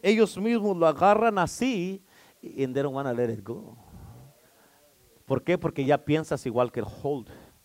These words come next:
Ya piensas igual que lo que te tiene agarrado.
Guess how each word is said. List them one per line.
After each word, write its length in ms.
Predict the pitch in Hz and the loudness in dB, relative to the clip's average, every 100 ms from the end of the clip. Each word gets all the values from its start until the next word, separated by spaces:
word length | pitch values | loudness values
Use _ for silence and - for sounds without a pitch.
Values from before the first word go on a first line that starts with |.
| _ _ _ _ _ - | _ _ _ _ _ -6
Ya 80 | |
piensas 500 | 131 156 156 156 143 | -4 0 -2 -2 -6
igual 300 | 120 110 139 | -4 0 0
que 120 | 147 123 | 0 -6
lo 120 | 110 | -6
que 120 | 107 | -10
te 160 | - - | -12 -10
tiene 220 | 110 110 | -6 -4
agarrado. 500 | 104 101 107 107 | -4 -4 -8 -10